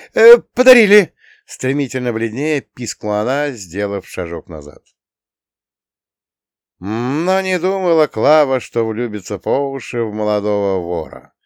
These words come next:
Немножко переиначив, пропел я кусочек Миши Круга,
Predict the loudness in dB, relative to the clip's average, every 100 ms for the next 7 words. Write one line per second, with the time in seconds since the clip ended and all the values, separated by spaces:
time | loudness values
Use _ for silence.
0 | _ _ _ -8 -6 -4 -4 -6 -10 -8
1 | -6 -4 -4 -4 -6 -8 -8 -6 -6 -4
2 | -6 -4 -6 -8 -12 -8 -8 -10 -14 -14
3 | -14 -16 -18 -16 -18 -16 -20